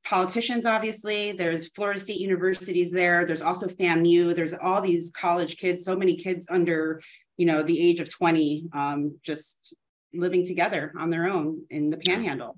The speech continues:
Speaker 1: So it was, um, it was fun. But yeah, definitely football games, um, and,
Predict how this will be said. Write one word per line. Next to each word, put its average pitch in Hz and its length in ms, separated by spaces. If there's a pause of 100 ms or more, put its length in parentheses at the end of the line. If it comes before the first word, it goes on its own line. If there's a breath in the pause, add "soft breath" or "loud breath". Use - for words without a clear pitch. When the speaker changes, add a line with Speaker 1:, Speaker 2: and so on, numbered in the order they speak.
Speaker 1:
So - 380
it 190 60
was, 208 220
um, 214 340
it 226 60
was 247 120
fun. 175 280
But 185 200
yeah, 175 120
definitely 208 460
football 214 320
games, 202 520 (460 loud breath)
um, 170 680
and, 165 480